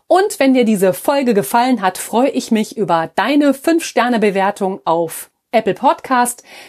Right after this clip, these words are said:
damit noch mehr Menschen zu uns finden.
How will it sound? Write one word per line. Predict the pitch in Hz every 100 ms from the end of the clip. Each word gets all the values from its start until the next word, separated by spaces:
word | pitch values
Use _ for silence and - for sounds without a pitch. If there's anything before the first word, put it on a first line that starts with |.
| -
damit | 202 208 214 -
noch | 208 226 294 -
mehr | 220 196
Menschen | 185 180 - 185 165
zu | - 214
uns | - 143
finden. | - 120 - -